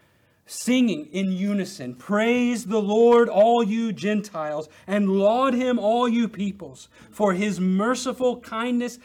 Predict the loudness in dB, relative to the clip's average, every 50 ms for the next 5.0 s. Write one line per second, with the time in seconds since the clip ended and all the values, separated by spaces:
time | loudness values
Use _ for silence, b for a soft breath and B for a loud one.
0 | B B B -4 -4 -4 -4 -10 -8 -4 -2 0 0 -2 -4 -8 -14 -18 -14 -10
1 | -10 -10 -10 -10 -10 -12 -12 -12 -14 -18 -20 -20 _ _ -20 -20 b b b b
2 | b b b -2 0 0 0 0 -2 -4 -6 -4 2 2 4 4 2 0 -2 -4
3 | -2 -2 -2 0 0 2 2 4 4 4 2 0 B B B 0 0 0 0 0
4 | 0 0 2 4 4 4 2 0 -4 -12 -14 -12 -10 -8 -8 -8 -8 -10 -12 -18